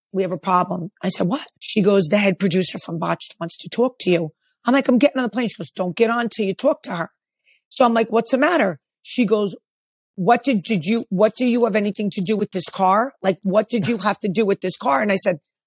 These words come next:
"I was in the car once when he first got it. And my son is in California. He has nothing to do with it."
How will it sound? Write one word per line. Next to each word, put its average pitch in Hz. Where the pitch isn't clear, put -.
"I 214
was 214
in 254
the 226
car 208
once 185
when 190
he 170
first -
got 214
it. 202
And 214
my 208
son 285
is 214
in 190
California. 190
He 170
has 175
nothing 214
to -
do 233
with 214
it." 185